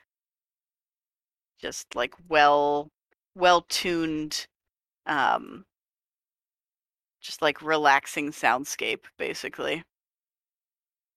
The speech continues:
Yeah, I don't know. I think for me, this game accomplished what I was hoping it would accomplish, which was, like,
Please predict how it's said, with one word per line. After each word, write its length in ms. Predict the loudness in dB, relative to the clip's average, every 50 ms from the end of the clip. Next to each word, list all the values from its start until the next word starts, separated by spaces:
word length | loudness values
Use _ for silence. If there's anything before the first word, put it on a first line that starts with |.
| _ _ _
Yeah, 160 | -2 -2 -2 -2 2 2
I 80 | 4
don't 120 | 4 6 6
know. 120 | 6 6
I 100 | 6 6
think 220 | 2 2 -4 -8 -8
for 180 | -10 -2 0 0
me, 220 | 2 2 2 0
this 200 | 0 -2 -4 -2
game 380 | 2 4 4 4 4 2 2 2 2
accomplished 880 | 2 0 4 2 2 2 2 2 0 0 2 2 0 0 -2 -4 -8 -12 _ -20 -20 _ _ _ _ _ _ _
what 160 | 4 6 6
I 60 | 6
was 140 | 4 0 0
hoping 320 | 0 0 0 0 -2 -2
it 100 | -2 -2
would 100 | -2 -2
accomplish, 580 | -2 0 2 2 2 2 2 -2 -2 -2 -2 -4
which 180 | -4 -6 -6 -4
was, 200 | -6 -6 -4 2
like, 360 | 4 4 4 4 -2 -8 -18